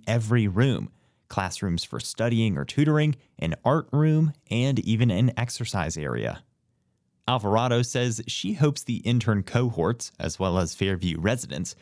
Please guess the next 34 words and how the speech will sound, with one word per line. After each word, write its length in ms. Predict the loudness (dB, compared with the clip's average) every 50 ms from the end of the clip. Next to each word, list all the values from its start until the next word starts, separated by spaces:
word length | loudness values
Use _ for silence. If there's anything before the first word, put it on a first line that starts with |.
| _ _ -2
continue 460 | 0 0 0 0 -2 -2 0 0 0
to 120 | -2 -4
utilize 600 | -4 -2 0 2 2 2 2 2 0 0 -2 -4 -2 -2
and 180 | 0 0 2
mobilize 540 | 2 2 2 0 2 2 0 0 0 -2 -4
the 100 | -4 -4
neighborhood 480 | -2 -2 -2 -2 -2 0 0 2 2 2
in 140 | 2 2 2
ways 260 | 2 2 2 0 0
that 140 | 0 0 0
would 160 | 0 0 0
make 240 | 0 0 -2 -4 -8
past 400 | -8 -4 -4 -4 -4 -4 -6 -4
leaders 400 | -2 0 2 2 2 0 0 -4 _ _ _ _ -2
like 240 | -2 -2 -2 -2 -2
Dorothy 320 | 0 0 0 0 0 -2
Johnson, 420 | 0 0 2 2 0 0 -4 -6
the 80 | -6 -6
center's 440 | -6 -6 -6 -4 -2 0 0 0 0
namesake, 560 | -2 -2 -2 -4 -4 -4 -4 -6 -6 -8 -14 _ _ _
proud. 500 | -6 -2 0 0 0 0 -2 -4 -6 -10 -16 _ _ _ _ _ _ _ _ _
In 140 | -6 -6 -6
her 240 | -2 0 2 2 4
mind, 380 | 4 2 2 2 0 0 -2 -4 -8 _ _ _ _ -4
that 180 | -2 -2 -2
starts 340 | -4 -6 -4 -4 -4 -4 -6
with 160 | -6 -8 -4
continuing 540 | -2 -2 -2 -2 -2 -2 -2 0 0 2 2
to 100 | 0 0
broaden 540 | 0 0 2 2 2 2 2 0 0 2 2
the 80 | 0 -2
community 540 | -2 0 0 2 2 2 2 2 0 -2
center's 520 | -2 -4 -6 -6 -6 -2 -2 -2 -2 -2 -4
reach. 460 | -6 -4 -6 -6 -6 -8 -12 -12 -12